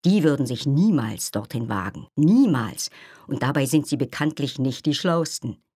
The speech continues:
Claude macht ihren Rücken rund und lässt einen Haufen Dung fallen, um die Diskussion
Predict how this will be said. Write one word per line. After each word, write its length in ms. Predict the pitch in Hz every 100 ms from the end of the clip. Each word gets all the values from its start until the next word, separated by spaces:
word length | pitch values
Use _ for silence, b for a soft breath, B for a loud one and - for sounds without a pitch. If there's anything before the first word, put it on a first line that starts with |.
| _ _ _ _ _ _ _ _ _ _ _
Claude 420 | - 226 262 254 262
macht 240 | 151 -
ihren 180 | 156 147
Rücken 300 | 131 233 190
rund 360 | 143 202 240 - b b
und 120 | -
lässt 300 | 160 - -
einen 300 | 160 160 127
Haufen 340 | 135 143 151
Dung 240 | 139 165 180
fallen, 480 | - 120 135 147 B B -
um 180 | 185 190
die 140 | 175
Diskussion 680 | 143 - 123 - 143 151